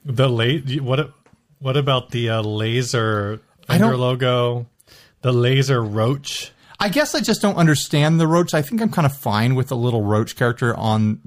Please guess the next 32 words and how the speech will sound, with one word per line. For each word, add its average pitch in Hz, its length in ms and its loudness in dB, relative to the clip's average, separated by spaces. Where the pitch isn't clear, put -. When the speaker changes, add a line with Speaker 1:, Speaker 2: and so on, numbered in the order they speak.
Speaker 2:
the 113 80 -2
headstock. 131 480 0
I'm 165 120 4
also 233 220 2
kinda 202 220 2
fine 180 160 2
with 151 100 2
the 156 120 -2
laser 135 240 4
engraved, 120 680 2
uh, 113 320 2
Fender 135 360 2
logo 113 520 2
and 107 680 0
the 104 320 0
laser 110 380 -2
engraved 104 400 -2
custom 101 480 -2
name 98 280 0
on 135 200 2
it. 156 180 -4
I 113 80 -2
think 127 240 -2
that's 110 220 -2
kind 117 180 0
of 90 140 -4
cool 110 340 -2
to 110 80 -2
have, 98 160 -2
like, 101 100 -8
a 98 40 -6
three-dimensional 92 920 -4